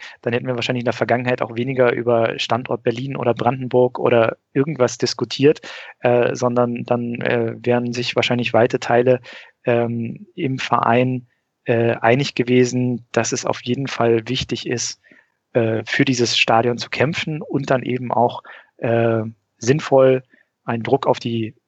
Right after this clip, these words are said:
äh, politischen Akteure auszuüben. Ähm, ich glaube, da ist eben das Projekt insgesamt von Vereinsseite so ein bisschen, ähm, naja, ich sage mal vorsichtig naiv angegangen worden, so nach dem Motto, naja, wenn wir, wenn wir das wollen,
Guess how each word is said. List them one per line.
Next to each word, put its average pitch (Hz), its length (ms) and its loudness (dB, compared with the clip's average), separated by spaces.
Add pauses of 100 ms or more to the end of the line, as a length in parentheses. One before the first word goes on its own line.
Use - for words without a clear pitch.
äh, 147 280 -2
politischen - 480 0
Akteure 117 640 2
auszuüben. 135 720 -2 (380)
Ähm, 120 400 0
ich - 140 -8
glaube, 120 260 2
da 117 180 4
ist - 400 -4
eben 117 540 -6
das - 180 -4
Projekt 120 320 2
insgesamt 123 680 0 (600)
von 123 160 -2
Vereinsseite 117 500 0
so 110 100 -2
ein 113 60 -2
bisschen, 110 460 -2 (580)
ähm, 104 400 -4 (140)
naja, 107 400 -4 (120)
ich 117 120 -4
sage 120 220 4
mal 117 160 4
vorsichtig 120 520 0
naiv 127 380 -2
angegangen 123 460 0
worden, 120 300 4
so 117 120 -2
nach 117 180 -2
dem 117 160 0
Motto, 117 200 -2
naja, 113 260 0
wenn 117 160 0
wir, 117 200 4 (320)
wenn 120 120 -2
wir 117 80 2
das 113 220 -2
wollen, 139 420 4